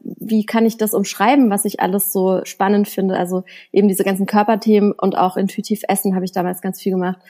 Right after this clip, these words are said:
und, äh, Zyklusthemen auch. Und dann kam ich drauf, das mit Female Embodiment zu umschreiben, hab das aber inzwischen auch ein bisschen weiterentwickelt und hab's jetzt auch noch mit meinem Tarot-Thema verbunden. Also ich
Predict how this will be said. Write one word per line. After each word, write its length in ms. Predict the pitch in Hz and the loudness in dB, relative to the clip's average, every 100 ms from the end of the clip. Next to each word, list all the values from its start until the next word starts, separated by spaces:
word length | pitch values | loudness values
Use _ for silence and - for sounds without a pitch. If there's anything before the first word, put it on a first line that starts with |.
| - - - _ | -20 -20 -20 _
und, 460 | 180 185 185 185 - | 0 2 2 0 -2
äh, 300 | 190 180 180 180 _ | 0 2 0 -4 _
Zyklusthemen 880 | - 220 208 196 - 202 185 180 - | -2 0 0 -2 -2 0 0 0 -2
auch. 380 | 180 180 180 _ - - - _ _ | -2 -2 -4 _ -20 -20 -20 _ _
Und 260 | - 190 190 | 0 2 2
dann 140 | 185 | 0
kam 200 | 196 190 | 2 2
ich 100 | 202 | 2
drauf, 280 | - 190 196 | 2 2 2
das 300 | 202 190 - | -4 -4 -4
mit 240 | 190 196 | -2 -2
Female 320 | - 208 196 165 | 0 2 2 2
Embodiment 560 | 175 180 208 208 202 | 2 2 4 4 2
zu 120 | - | 0
umschreiben, 680 | 185 185 - 175 185 233 277 - _ _ _ | -2 -4 -2 0 2 2 2 -4 _ _ _
hab 160 | - - | -4 -2
das 140 | 220 | 0
aber 180 | - 202 | 2 2
inzwischen 340 | 202 - 214 | 2 0 -2
auch 100 | - | 0
ein 100 | 202 | 2
bisschen 280 | 202 208 185 | 0 0 -2
weiterentwickelt 760 | 190 220 254 240 233 247 262 247 | 0 0 2 0 0 2 2 2
und 160 | 202 | 0
hab's 200 | 202 - | -2 -2
jetzt 320 | 214 214 - - | 0 -2 -2 -2
auch 100 | 196 | 0
noch 120 | 208 | 2
mit 140 | 202 | 2
meinem 280 | 185 190 185 | 2 2 0
Tarot-Thema 720 | - 180 208 294 - 233 214 | 0 2 4 4 6 4 4
verbunden. 640 | 214 208 196 214 214 220 226 | 2 -2 2 2 2 0 0
Also 200 | 196 185 | -2 -6
ich 140 | - | -8